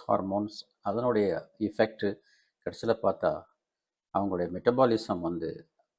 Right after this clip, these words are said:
ஆப்போசிட் ஆகி அவங்க வெயிட் கெயின் பண்ண தான் ஆரம்பிக்கிறாங்க. Stress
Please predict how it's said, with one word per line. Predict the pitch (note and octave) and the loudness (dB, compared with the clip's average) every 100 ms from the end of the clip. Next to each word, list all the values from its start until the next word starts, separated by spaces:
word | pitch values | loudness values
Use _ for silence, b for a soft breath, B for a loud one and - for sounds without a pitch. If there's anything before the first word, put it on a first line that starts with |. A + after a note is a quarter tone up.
| _ | _
ஆப்போசிட் | - A3 - D3+ - A#2 F#2+ | 0 2 4 2 2 -2 0
ஆகி | F2 D3+ - _ _ _ _ _ _ _ | 0 -2 -10 _ _ _ _ _ _ _
அவங்க | G2 G2 G2 | -4 -4 -4
வெயிட் | F2+ A#2+ D#3 C3 G#2 | 0 2 2 -2 0
கெயின் | B2+ E3+ C3+ | 4 4 4
பண்ண | G#2 | 0
தான் | F2+ E2 | 0 -4
ஆரம்பிக்கிறாங்க. | - F2 D#2 - - - - _ _ _ _ _ _ _ _ _ _ _ _ _ | -4 -4 -6 -12 -14 -18 -18 _ _ _ _ _ _ _ _ _ _ _ _ _
Stress | - - D#3+ D#3 | -8 4 6 6